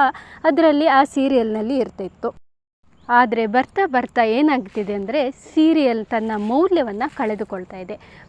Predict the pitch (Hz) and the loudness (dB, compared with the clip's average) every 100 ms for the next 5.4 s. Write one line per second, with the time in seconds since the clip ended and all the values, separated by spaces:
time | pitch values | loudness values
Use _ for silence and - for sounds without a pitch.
0 | - 226 240 240 247 208 202 254 254 233 | -12 -2 0 0 0 -4 -10 -6 -2 -2
1 | 202 262 294 277 226 220 214 214 190 247 | 2 2 4 2 0 -2 -4 -8 -2 2
2 | 240 240 233 302 277 - 233 - 208 208 | 4 2 0 2 0 -4 -12 -6 -4 -4
3 | 208 196 226 233 233 226 - 226 - 370 | -6 -2 0 2 2 2 0 -4 2 0
4 | 302 302 302 233 220 226 214 294 359 370 | 2 2 2 2 0 -2 0 2 2 0
5 | 269 220 202 | -4 -4 -6